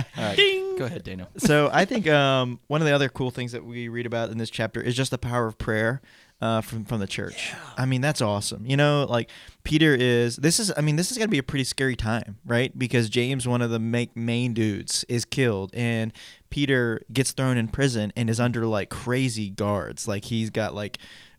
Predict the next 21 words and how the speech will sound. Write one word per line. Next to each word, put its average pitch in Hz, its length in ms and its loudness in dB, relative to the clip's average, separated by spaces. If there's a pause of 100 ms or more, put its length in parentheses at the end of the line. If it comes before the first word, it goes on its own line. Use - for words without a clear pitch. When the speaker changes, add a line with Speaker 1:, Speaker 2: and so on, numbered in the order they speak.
(180)
Speaker 3:
like, 107 260 -6
groups 131 340 2
of 117 60 -8
guards. 110 320 -2
He's 101 160 -12
chained 131 480 0
to 135 80 -2
guards. 120 420 0
There's 98 120 -8
four 139 400 0
guards 113 400 2
that 104 100 -2
are 101 80 -4
outside 107 380 -4
his 98 140 -10
gate. 110 340 -8
I 117 40 -6
mean, 107 220 -6
they 117 200 -2
are, 117 140 0
like, 101 320 -4